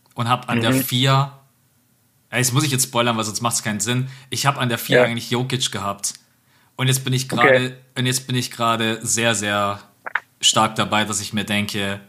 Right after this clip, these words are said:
Speaker 1: nee, Jokic Back-to-Back M V P von den Zahlen her,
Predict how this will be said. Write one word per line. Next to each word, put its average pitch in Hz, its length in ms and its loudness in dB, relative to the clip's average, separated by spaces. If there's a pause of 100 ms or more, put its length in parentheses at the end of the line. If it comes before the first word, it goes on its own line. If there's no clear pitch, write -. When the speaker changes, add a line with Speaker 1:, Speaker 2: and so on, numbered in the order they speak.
(840)
Speaker 1:
nee, 107 220 2
Jokic 113 580 0
Back-to-Back 110 640 -2
M 107 180 -2
V 110 60 -2 (120)
P 110 420 0 (260)
von - 180 -2
den 104 140 0
Zahlen 117 420 4
her, 104 480 -4